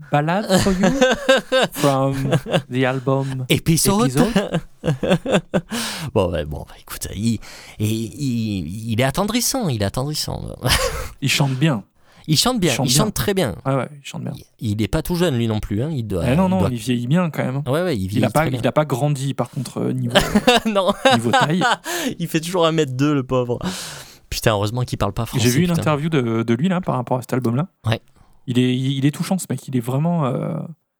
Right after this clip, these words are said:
Speaker 1: il a l'air vraiment et intelligent et sincère. Et, euh,
Speaker 2: Mhm.
Speaker 1: je, je vous invite vraiment à aller, euh, à aller mater des, des interviews de ce type-là.
Speaker 2: C'est vrai, j'ai jamais
Speaker 1: Parce
Speaker 2: creusé
Speaker 1: que
Speaker 2: le truc,
Speaker 1: il
Speaker 2: ouais.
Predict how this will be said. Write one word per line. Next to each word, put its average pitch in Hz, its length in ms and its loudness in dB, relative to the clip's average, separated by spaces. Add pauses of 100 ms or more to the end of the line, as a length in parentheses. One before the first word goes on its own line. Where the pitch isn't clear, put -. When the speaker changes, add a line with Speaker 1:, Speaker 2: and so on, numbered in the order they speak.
(160)
Speaker 1:
il 120 100 -2
a 120 80 4
l'air 120 160 2
vraiment 147 460 0
et 147 140 2
intelligent 147 680 0
et 156 80 0
sincère. 147 720 0
Et, 127 180 2
euh, 127 200 -2 (380)
Speaker 2:
Mhm. 107 100 2
Speaker 1:
je, 98 120 2
je 117 140 0
vous 127 160 2
invite 185 220 0
vraiment 151 300 2
à 123 60 0
aller, 127 300 0
euh, - 260 -4
à 127 140 -2
aller 120 180 -2
mater 147 460 0
des, 120 480 -4 (880)
des 117 300 -2
interviews 160 400 2
de 135 80 -4
ce - 80 -8
type-là. 147 400 -2 (220)
Speaker 2:
C'est - 100 -6
vrai, 175 120 -2
j'ai 139 140 0
jamais 135 180 0
Speaker 1:
Parce 123 120 0
Speaker 2:
creusé 139 220 0
Speaker 1:
que 180 40 2
Speaker 2:
le 180 60 0
truc, 123 240 -2
Speaker 1:
il - 20 -6
Speaker 2:
ouais. - 140 -6